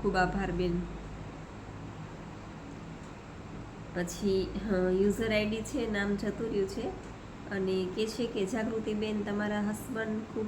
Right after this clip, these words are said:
સરસ બોલે છે, બધા વીડિયો, અ, બધા માણસોને જકડી રાખે છે, એવું તમે કહો છો, તો એનો વીડિયો બતાવો ને." હવે એમાં એવું છે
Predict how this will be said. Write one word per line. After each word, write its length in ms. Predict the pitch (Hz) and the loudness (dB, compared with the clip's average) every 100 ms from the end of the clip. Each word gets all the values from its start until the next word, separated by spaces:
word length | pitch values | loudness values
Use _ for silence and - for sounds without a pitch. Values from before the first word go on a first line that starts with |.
| - | -2
સરસ 380 | 208 208 208 208 | -4 -2 -2 0
બોલે 300 | 208 208 202 | 2 2 0
છે, 260 | - 233 | -2 -2
બધા 400 | 208 190 220 214 | 0 0 0 0
વીડિયો, 460 | 196 190 202 208 208 208 - - - - | 2 0 2 0 0 -4 -10 -12 -12 -2
અ, 140 | 196 190 | 0 2
બધા 320 | 196 202 226 | 2 2 2
માણસોને 520 | 208 208 226 220 208 | 4 2 2 0 2
જકડી 400 | 202 214 233 220 | 2 0 0 2
રાખે 340 | 214 214 226 | 2 0 -2
છે, 180 | 220 - | -4 -2
એવું 520 | 220 202 208 208 208 | -2 0 2 2 2
તમે 260 | 208 196 208 | 0 0 0
કહો 220 | 214 233 | 0 -2
છો, 340 | 226 - 190 185 | -2 -2 -2 0
તો 140 | 185 | 0
એનો 200 | 185 208 | 2 2
વીડિયો 420 | 214 202 202 208 190 | 4 4 4 4 2
બતાવો 460 | 196 - 214 220 | 0 -2 -2 0
ને." 160 | 302 233 190 - - - 392 - - 311 - - 175 - 160 160 - - - - - - - - 196 | 2 2 0 -6 -10 -10 -10 -10 -6 -6 -6 -8 -8 -8 -8 -10 -10 -12 -12 -12 -12 -10 -10 -6 -2
હવે 160 | 214 | 0
એમાં 160 | 240 226 | 2 4
એવું 260 | 233 262 | 4 4
છે 220 | 247 214 | 2 0